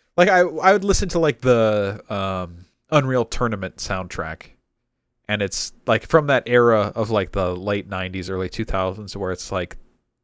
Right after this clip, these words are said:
you, the sounds are unique and they're kinda cheesy, but you still wonder in your head, like, what are these actually coming from?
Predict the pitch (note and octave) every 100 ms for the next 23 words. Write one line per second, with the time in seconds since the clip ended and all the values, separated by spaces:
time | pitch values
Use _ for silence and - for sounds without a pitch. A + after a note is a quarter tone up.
0 | - A#2+ _ - _ _ _ _ _ _
1 | _ - A#2+ - D#3 F3+ D#3 C3 A#2 A2+
2 | A#2 C#3 - - - _ _ _ - -
3 | A#2+ A2 C#3+ D3+ - - D3+ G2 F2+ F2+
4 | - _ _ _ _ - A2 A#2 - E3
5 | A#2+ A#2 B2 A#2 G#2 G2+ F#2 F#2 G#2+ F#2
6 | G2+ F#2 A2 C3 B2 A2+ G#2+ G#2 G2+ G#2
7 | - G2+ A2+ B2+ C#3 C#3 C#3+